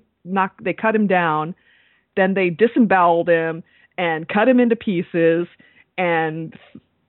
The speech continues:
mailed some of his pieces all over town and then threw the rest in the river.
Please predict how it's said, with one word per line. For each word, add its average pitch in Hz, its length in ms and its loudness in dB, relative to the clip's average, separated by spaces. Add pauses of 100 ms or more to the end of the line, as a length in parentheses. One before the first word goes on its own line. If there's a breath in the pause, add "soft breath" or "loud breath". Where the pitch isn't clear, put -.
(140)
mailed 233 440 4
some 233 140 4
of 202 100 2
his 196 180 2
pieces 208 460 0
all 214 260 4
over 196 240 2
town 165 540 -2
and 220 180 4
then 254 180 4
threw 240 160 2
the 202 120 2
rest 180 300 2
in 175 80 -6
the 160 100 -4
river. 156 360 0